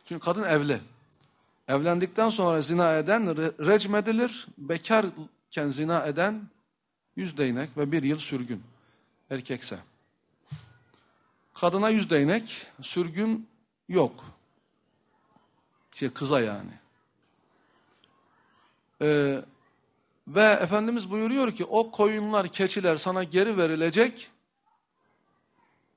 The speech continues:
oğluna yüz değnek vurulacak." Şimdi burada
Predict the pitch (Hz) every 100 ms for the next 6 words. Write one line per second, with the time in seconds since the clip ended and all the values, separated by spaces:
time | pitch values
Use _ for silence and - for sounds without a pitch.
0 | _ _ _ _ - 185 196 220 226 190
1 | 175 180 143 135 123 101 98 - - _
2 | _ _ _ _ _ _ _ _ _ _
3 | - 214 190 220 269 160 135 180